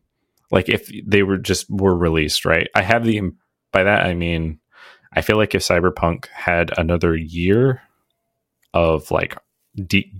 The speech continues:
good, normal work week development, it would have been absolutely amazing. Um, and the fact that it didn't, like, taints the whole thing.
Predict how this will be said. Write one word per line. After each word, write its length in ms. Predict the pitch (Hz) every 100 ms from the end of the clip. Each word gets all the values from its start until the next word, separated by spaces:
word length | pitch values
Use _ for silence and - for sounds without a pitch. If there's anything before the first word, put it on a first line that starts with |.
| - 95
good, 460 | 98 110 117 120 98 -
normal 760 | 95 95 98 101 98 95 95 - _ - - _
work 400 | 90 92 - -
week 300 | 98 92 -
development, 800 | - 82 90 90 - 76 71 80 - _ _ _ _ - _ _ -
it 160 | 104 87
would 140 | 95
have 160 | 90 87
been 520 | 87 82 60 90 90 _ _ _ _ _ _ -
absolutely 480 | 82 76 90 87 78
amazing. 420 | 78 98 143 170 _ _ _ _ _ _ _ _ _ _ _ - - _
Um, 640 | 85 82 76 - 50 95 - _ _ _ _ _ _
and 300 | 87 80 82
the 80 | 82
fact 280 | 98 95 -
that 200 | 90 -
it 180 | 87 -
didn't, 420 | 123 101 90 - _ _ _ -
like, 240 | 85 -
taints 280 | - 104 95
the 120 | 98
whole 160 | 87 -
thing. 260 | - -